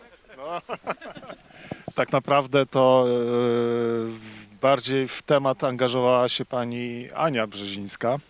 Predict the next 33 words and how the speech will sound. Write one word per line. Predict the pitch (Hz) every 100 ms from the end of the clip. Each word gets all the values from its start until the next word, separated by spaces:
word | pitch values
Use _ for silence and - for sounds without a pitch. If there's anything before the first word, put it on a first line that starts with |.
| _ - - - - - _
E, | - 110 107 107 107 107 110 110 110 110 113
i | 120 113
to | 123 123
ona | 135 120
tu | 110
pilnowała | - 120 117 110 113 110 110 113 110 _ - _
tego | - 107 113
wszystkiego, | - - - 117 110 117
żeby | 110 101 113 113 113 _ - - - -
to, | 135
co | - 135
nam | 135 135 135 131
nie | 139 127
do | 135
końca | - 143 139
wychodziło, | 127 135 143 123 151 143 131 135 135 127 127
e, |
bo | 117 139
chwilę | - - 143 131
to | 131
trwało, | - - 135 131 127 127 120
e, | 123
żeby | 120 117
to | 127 127
spiąć | - 139 127 117
i | 117
dopiąć. | 120 - 131 165 - - - - - - -
E, | 127 131 131 131 131 135 135 135 - _ _ _ _ _ _ _ _ 302
nie | 240
był | 160 147
to | - 147
łatwy | 139 135 - 123
temat, | - 127 113 113 110 -